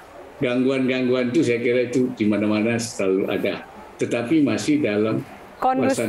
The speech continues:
Speaker 1: kuasa
Speaker 2: dan terkendali ya,
Speaker 1: kendali,
Speaker 2: Pak
Speaker 1: masih.
Speaker 2: Wapres. Oke.
Speaker 1: Ya. Jadi tujuh belas Agustus ini kita sambut dengan penuh kesyukuran,
Speaker 2: Mhm.
Speaker 1: sambil tentu kita tetap semangat
Speaker 2: Mhm.
Speaker 1: dan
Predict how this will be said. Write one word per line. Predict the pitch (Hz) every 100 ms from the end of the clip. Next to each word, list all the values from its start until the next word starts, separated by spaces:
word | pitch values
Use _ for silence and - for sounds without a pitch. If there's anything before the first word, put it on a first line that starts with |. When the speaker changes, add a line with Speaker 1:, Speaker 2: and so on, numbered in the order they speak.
| 320
Speaker 1:
kuasa | 277
Speaker 2:
dan | 247 240
terkendali | 254 254 233 220 226 226
ya, | 190 196 220 - - - -
Speaker 1:
kendali, | 120 107 104 101 101 -
Speaker 2:
Pak | 180
Speaker 1:
masih. | 180 185 -
Speaker 2:
Wapres. | 185 180 - - -
Oke. | 180 170
Speaker 1:
Ya. | 220 202 165 170 - - - - - -
Jadi | 120 147
tujuh | 156 143 147
belas | 147 -
Agustus | 143 135 131 135 - 147
ini | 190 220 233 233 - - - -
kita | - 139 135 143 139 131 127
sambut | - 143 143 123 131 147 180 208 220 226 - - - - -
dengan | 143 131 139 135
penuh | 139 139 139
kesyukuran, | 131 127 139 135 127 127 143 180 208
Speaker 2:
Mhm. | 202 202 190 196 202 -
Speaker 1:
sambil | 123 127 147 -
tentu | 113 113 151
kita | 143 120 143 139
tetap | 139 120 - 117 113 - - - -
semangat | - 139 151 165 151 135 151 - - - - -
Speaker 2:
Mhm. | 220 220 208
Speaker 1:
dan | 117